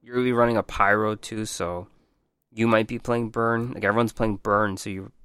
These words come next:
play Flame Wall or something. I don't know what's going on, but I do see Flame Swordsman in the artwork, so that's a plus. Yeah, this card sucks. Um, yeah.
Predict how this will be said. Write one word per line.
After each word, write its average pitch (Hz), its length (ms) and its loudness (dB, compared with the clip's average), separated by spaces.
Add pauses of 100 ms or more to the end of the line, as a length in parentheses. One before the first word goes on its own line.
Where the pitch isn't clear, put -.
(120)
play 110 200 -4
Flame 113 400 -4
Wall 117 180 4
or 117 100 0
something. 117 460 -8 (2000)
I - 40 -8
don't 165 40 0
know 160 80 6
what's 139 100 -2
going 110 260 6
on, 90 400 2
but 95 220 -2 (460)
I - 40 -20
do 131 200 -4
see 139 280 -2
Flame 117 260 -2
Swordsman 107 540 -4
in 90 80 -10
the 92 80 -6
artwork, 95 400 -4
so - 140 -10
that's 98 140 -10
a - 40 -16
plus. - 680 -8 (2250)
Yeah, 139 100 -6
this 135 140 -2
card 170 180 2
sucks. - 800 -2
Um, 98 640 -12 (580)
yeah. 55 120 -20